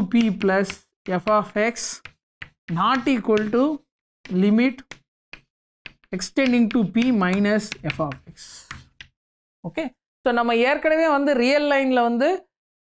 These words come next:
அ, லிமிட் அல்லது கண்டினியூட்டி வந்து ரைட் லிமிட்,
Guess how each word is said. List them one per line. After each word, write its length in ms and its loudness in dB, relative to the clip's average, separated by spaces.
அ, 60 0
லிமிட் 440 2
அல்லது 300 0
கண்டினியூட்டி 760 0
வந்து 280 2
ரைட் 340 0
லிமிட், 360 0